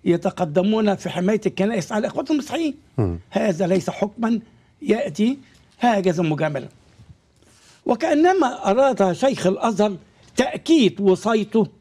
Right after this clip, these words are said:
Speaker 1: على المسيحيين.
Speaker 2: نعم، هو
Speaker 1: تأكيد
Speaker 2: حب يوصل ده.
Speaker 1: وصيته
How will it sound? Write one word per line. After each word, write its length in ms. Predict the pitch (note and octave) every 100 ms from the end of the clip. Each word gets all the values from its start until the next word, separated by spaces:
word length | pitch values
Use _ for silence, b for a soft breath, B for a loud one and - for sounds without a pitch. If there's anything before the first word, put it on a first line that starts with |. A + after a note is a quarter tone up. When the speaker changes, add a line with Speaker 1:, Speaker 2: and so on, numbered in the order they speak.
| _ _ _ -
Speaker 1:
على 240 | F3 F3+
المسيحيين. 640 | D#3 E3 D3 - B2+ B2+ A#2 - -
Speaker 2:
نعم، 260 | C#3+ G#2
هو 100 | C3
Speaker 1:
تأكيد 460 | D#3+ C#3+ D3 B3 D4+
Speaker 2:
حب 220 | G#3 D#3+
يوصل 540 | D#3+ D#3 E3+ - A2
ده. 80 | G3
Speaker 1:
وصيته 600 | F3+ - A#3 B3 D#4 E4